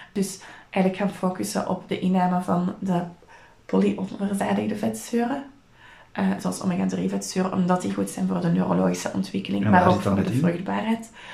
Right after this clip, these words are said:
Speaker 1: Ehm, algeolie, olijfolie, maar ook in, eh, ja, de vissen. Tijdens de zwangerschap is dat ook een hele moeilijke van, "Shit, welke vis moet ik nu eten?" Eigenlijk moet je daarin gaan onthouden, roofvissen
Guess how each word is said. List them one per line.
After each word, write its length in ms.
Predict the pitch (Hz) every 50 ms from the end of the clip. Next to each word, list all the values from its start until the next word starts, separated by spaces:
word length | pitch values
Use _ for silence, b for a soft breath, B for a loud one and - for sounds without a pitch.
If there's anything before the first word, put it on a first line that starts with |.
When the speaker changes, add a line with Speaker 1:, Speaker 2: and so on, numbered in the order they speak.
| B B B B B B
Speaker 1:
Ehm, 460 | - 190 185 185 185 185 185 185 185 - - B B B B B B B B B B B B B B B B B B _ -
algeolie, 840 | - 196 190 190 190 190 - 185 185 185 185 185 185 185 185 185 185
olijfolie, 1080 | - 175 175 170 170 175 175 175 - - - 170 170 170 170 170 165 170 170 170 -
maar 180 | 185 180 175 180
ook 140 | 175 175 175
in, 300 | - - 180 180 180 - -
eh, 180 | 180 180 180 180 190 -
ja, 180 | - 170 165 - -
de 100 | 180 165
vissen. 500 | 165 180 175 - - 226 233 220 - - - B B B B B B B
Tijdens 280 | - 196 190 190 196 190
de 60 | 190
zwangerschap 480 | 185 190 180 185 208 202 196 202 190 -
is 100 | 202 185
dat 140 | 180 -
ook 260 | 190 190 190 - - -
een 180 | - 196 196 190
hele 160 | 185 190 196
moeilijke 280 | 196 190 196 196 196 -
van, 160 | 190 185 185
"Shit, 300 | - - 220 214 - -
welke 260 | 196 190 190 190 190
vis 260 | 170 170 196 202 -
moet 200 | - 220 226 -
ik 140 | - - - 208
nu 100 | 214 226 240
eten?" 240 | 240 240 - 302 302 B B B B B B B B B
Eigenlijk 320 | - 208 220 220 - 196
moet 40 | - -
je 60 | 185 180 175
daarin 300 | 175 202 208 202 196 -
gaan 220 | - 185 180 180 180
onthouden, 480 | 180 - 190 190 190 196 208 214 220
roofvissen 800 | - 165 165 175 185 190 190 - 233 226 - - 269 269 269